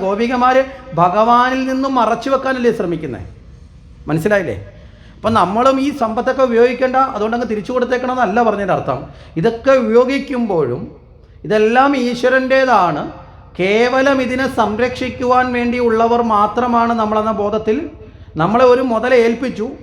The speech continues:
തിരികെ യഥാർത്ഥ ഉടമസ്ഥനേക്ക് കൊടുക്കേണ്ടി വരും. അപ്പോൾ കൊടുക്കുന്ന സമയത്ത് ഏൽപ്പിച്ച വസ്തു ഒന്നുകൂടി നന്നാക്കി കൊടുക്കണമെന്ന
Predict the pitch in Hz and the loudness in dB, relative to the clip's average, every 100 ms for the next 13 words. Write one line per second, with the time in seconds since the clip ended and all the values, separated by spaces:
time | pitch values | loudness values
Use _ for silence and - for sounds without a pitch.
0 | - - 170 214 247 220 220 247 262 262 | -18 -6 -2 0 0 2 2 2 0 0
1 | 262 240 240 240 247 240 240 220 220 208 | 0 0 -2 -2 -4 -4 -4 -2 -2 0
2 | 226 233 233 202 160 269 - - - - | 0 0 0 0 -2 -4 -12 -20 -12 -4
3 | 220 226 185 214 254 269 247 240 240 240 | -4 0 0 0 0 -2 0 0 0 -2
4 | 240 262 - - - 170 208 214 247 - | 0 0 -2 -12 -6 0 0 0 -4 2
5 | 254 226 - 254 226 202 262 262 277 285 | 2 2 -2 -2 0 0 -2 -2 -2 0
6 | 262 254 254 269 269 247 233 240 233 226 | 0 0 -2 -2 -2 0 0 0 -2 -2
7 | 226 | -2